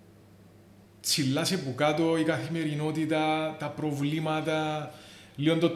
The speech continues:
toxicity level μπορεί να ανεβεί λίγο πάνω και να λες, «Ε, θέλω να πιω καφέ. Σήμερα δεν θέλω, θέλω να μείνω δαμέ, να δω να μπορεί να κάνω», ας πούμε.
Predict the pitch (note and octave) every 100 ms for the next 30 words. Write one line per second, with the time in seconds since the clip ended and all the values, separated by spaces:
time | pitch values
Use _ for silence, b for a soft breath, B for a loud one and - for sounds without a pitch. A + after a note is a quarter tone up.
0 | D3+ C#3+ - - C#3+ D#3 D#3+ D#3 D#3+ D#3+
1 | D#3 C#3+ D3 D#3+ D3+ C#3 D#3 D#3 D#3 C#3+
2 | D#3+ D3+ D#3 C#3+ D#3 D#3 - - - -
3 | E3 C#3+ - A#2+ A2 A2+ A2 - - -
4 | - C3 C#3+ - G#2 B2+ A#2 E3 D3+ D#3+
5 | E3 C3+ B2 D#3 D#3 D#3+ D#3+ D3+ A#2+ C3
6 | B2 - -